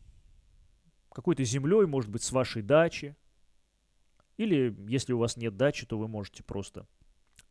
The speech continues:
купить эту землю, а, в магазине. Благо, это везде продаётся.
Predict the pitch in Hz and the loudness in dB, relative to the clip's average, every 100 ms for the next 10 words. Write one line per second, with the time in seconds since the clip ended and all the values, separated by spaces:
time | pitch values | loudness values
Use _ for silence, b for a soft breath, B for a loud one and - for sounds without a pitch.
0 | _ - 127 135 123 113 107 101 107 92 | _ -8 -4 -2 -2 -4 -6 -6 -8 -10
1 | 92 _ - _ _ - 101 90 87 90 | -14 _ -20 _ _ -14 -10 -8 -10 -12
2 | 107 104 107 110 151 147 _ _ - _ | -8 -4 -4 -4 -10 -12 _ _ -20 _
3 | _ _ _ _ _ _ _ - - 98 | _ _ _ _ _ _ _ -20 -16 -6
4 | 101 95 92 - 101 101 101 92 90 92 | -4 -2 -6 -6 -8 -6 -6 -6 -6 -4
5 | 117 - 131 | -6 -6 -10